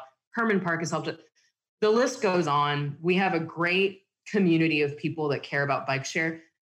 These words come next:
but Houston's capable of giving more. So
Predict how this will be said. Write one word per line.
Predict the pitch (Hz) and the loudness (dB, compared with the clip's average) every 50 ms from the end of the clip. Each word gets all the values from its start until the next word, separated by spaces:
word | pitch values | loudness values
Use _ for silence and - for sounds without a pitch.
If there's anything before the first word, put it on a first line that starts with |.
| _ _ _ _ - | _ _ _ _ -2
but | 196 175 147 - - - _ _ _ _ _ _ _ - - - - _ _ - | 0 0 0 -2 -6 -14 _ _ _ _ _ _ _ -20 -20 -20 -20 _ _ -8
Houston's | 190 - 285 302 285 285 269 233 | -2 0 0 0 0 0 -2 -2
capable | - - 254 233 208 226 202 196 185 165 | 0 0 0 0 2 2 2 2 2 2
of | 165 160 | 0 0
giving | 175 160 151 143 | 0 0 0 0
more. | 139 139 131 120 107 147 - - _ _ | 0 0 0 -2 -4 -6 -10 -14 _ _
So | - - 214 | -4 -2 -2